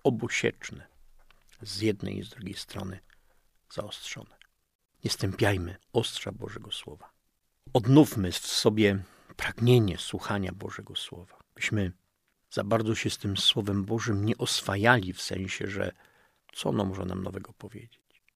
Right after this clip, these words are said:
By to Słowo nas rzeczywiście poruszało. By to Słowo nie było jak letnia, mętna woda, której nie chcemy. Obyś był albo zimny, albo gorący, mówi Księga Apokalipsy. I myślę, że też w kontekście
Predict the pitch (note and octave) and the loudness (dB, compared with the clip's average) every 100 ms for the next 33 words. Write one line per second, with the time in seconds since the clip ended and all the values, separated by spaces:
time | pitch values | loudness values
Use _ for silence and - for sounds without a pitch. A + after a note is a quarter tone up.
0 | _ - A#2 - G2+ G2 G2 - - A2 | _ -8 -4 -2 0 2 0 -2 -4 -4
1 | - G#2+ A2 - F#2 G2+ G#2+ - G2+ F2 | -4 -4 -4 -4 -6 -6 -8 -8 -8 -10
2 | - _ _ _ _ _ - G#2+ G#2 F#2+ | -16 _ _ _ _ _ -6 0 0 -2
3 | - _ _ - - - G#2+ G#2 F#2 _ | -10 _ _ -14 -6 -2 0 0 -2 _
4 | _ _ - A2+ G#2+ A#2+ F2+ E2+ - _ | _ _ 0 0 6 6 6 0 -8 _
5 | - G#2 - - F2+ F2 G2 G2+ F#2+ - | -6 -6 -4 -6 -6 -6 -6 -4 -4 -6
6 | F#2+ F#2 G2+ F#2+ - _ _ _ _ - | -12 -10 -10 -12 -18 _ _ _ _ -10
7 | G2+ F#2+ - - G#2 G#2+ _ _ _ _ | -8 -8 -12 -14 -14 -14 _ _ _ _
8 | C#3+ G#2+ F#2+ F#2+ - A2 F#2+ G2+ B2 C3 | -12 -10 -8 -8 -4 -2 -2 -2 2 4
9 | A2 F#2 F#2+ F#2+ G2 C3 A#2+ - F#2 F#2+ | 6 4 0 0 6 6 6 0 -4 -6
10 | F#2+ - - - - - A2+ G2+ F#2+ - | -10 -12 -20 -20 -12 -4 0 0 -2 -8
11 | - G#2 G2+ - - - - _ _ - | -6 -6 -6 -10 -16 -16 -20 _ _ -6
12 | G#2+ - - A2 A2 - - - F#2 G#2 | -4 -4 -6 -8 -8 -8 -10 -8 -2 -2
13 | F#2 - F#2+ | -2 -4 -4